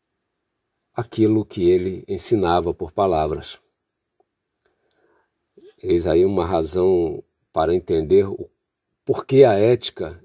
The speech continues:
era tão importante, era tão fundamental na relação mestre e discípulo. O mestre precisava justificar essa relação entre palavra e ação,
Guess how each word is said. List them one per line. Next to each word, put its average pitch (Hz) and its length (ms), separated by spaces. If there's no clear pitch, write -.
era 98 180
tão 110 320
importante, 104 920
era 90 180
tão 120 260
fundamental 92 1000
na 87 140
relação 87 960
mestre 80 760
e - 80
discípulo. 80 720
O - 80
mestre 127 380
precisava 107 680
justificar 107 1120
essa 85 260
relação 101 640
entre 90 160
palavra 113 840
e 110 140
ação, 90 500